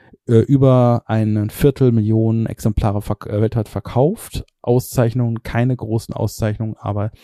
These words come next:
es wurde von Kritikern und Fans gelobt und trug maßgeblich zum Durchbruch der Band bei. Besonderheiten: Das Album kombiniert Post-Hardcore mit Elektronikelementen und prägte den einzigartigen Stil der Band.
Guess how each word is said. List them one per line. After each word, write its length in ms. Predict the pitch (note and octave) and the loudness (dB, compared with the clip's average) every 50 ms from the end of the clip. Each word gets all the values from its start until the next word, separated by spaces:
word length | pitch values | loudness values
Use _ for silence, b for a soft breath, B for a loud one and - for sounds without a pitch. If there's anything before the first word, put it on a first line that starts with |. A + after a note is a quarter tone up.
| B B B B | B B B B
es 160 | - - - | -10 -4 -2
wurde 140 | A2 A2 A2 | -2 -2 -2
von 240 | - - A2 G#2 - | -4 -8 -10 -10 -8
Kritikern 540 | - - G#2 - A2 - - A2 G#2+ G#2+ | -8 -10 -8 -8 -10 -8 -6 -6 -6 -6
und 180 | G#2+ - G#2 F#2+ | -8 -10 -10 -10
Fans 320 | - - G2+ G#2 - - | -8 -8 -8 -8 -8 -10
gelobt 500 | - - F#2+ G2+ A#2 B2 B2 - - - | -10 -8 -2 -2 0 0 -2 -4 -8 -8
und 220 | - - G#2+ G#2+ - | -8 -8 -8 -10 -10
trug 260 | - - G#2+ - - | -10 -12 -12 -8 -6
maßgeblich 480 | G#2 F#2+ G2 - - - A2 A2 - - | -4 -4 -4 -6 -8 -10 -10 -10 -10 -8
zum 120 | - G#2+ | -10 -8
Durchbruch 400 | - G2 G2 - - - - - | -6 -6 -8 -8 -10 -12 -10 -6
der 120 | - B2+ | -4 -4
Band 260 | C3 C3 C#3 C#3+ - _ | -2 -2 -4 -6 -2 _
bei. 320 | C3 A#2+ B2 A#2+ G#2 - B B B B B B B B B B | 0 2 2 0 -2 -6 B B B B B B B B B B
Besonderheiten: 640 | - A#2 G2+ A2+ B2+ C#3+ C3+ C3 C3+ C3 - C3 A#2+ | -4 0 2 4 4 4 4 4 2 0 0 -2 -4
Das 140 | A2 - - | -4 -4 -2
Album 280 | - A#2 A2 A2+ A2+ - | 0 0 0 0 0 -2
kombiniert 440 | - G#2+ G#2+ G#2 - G#2+ G#2 - | -2 -2 -2 -2 -4 -6 -4 -4
Post-Hardcore 800 | - - C3+ C3 - - - - A2+ A2 A2 - - - A#2+ A#2 | 0 2 4 2 2 0 -4 -2 -2 -4 -4 -4 -4 -4 -2 0
mit 120 | A#2 A2 - | 0 0 -2
Elektronikelementen 1080 | - G#2+ G#2 - - - - A2 A#2+ C#3 C#3 - - B2 A#2+ A#2+ B2 A#2+ A#2 - A#2 G#2 | -2 -2 -4 -4 -6 -4 -2 0 0 0 0 -2 -2 -2 0 0 0 -2 -2 -4 -8 -8
und 120 | - - | -4 -2
prägte 340 | - - A2+ G#2+ - - G#2 | -2 -2 -2 -4 -4 -6 -6
den 160 | - G#2 G2+ - | -6 -6 -8 -6
einzigartigen 760 | - A2+ A#2 - - - - - G2+ G#2 - B2 A#2+ B2 B2 | -4 -4 -4 -2 -4 -6 -6 -6 -6 -4 -4 -4 -4 -4 -4
Stil 360 | B2 - - - A2+ A2 A2+ | -4 -8 -6 -2 0 2 2
der 120 | G#2+ F#2+ - | 2 0 -2
Band. 320 | - - - - - B | -6 -10 -12 -14 -16 B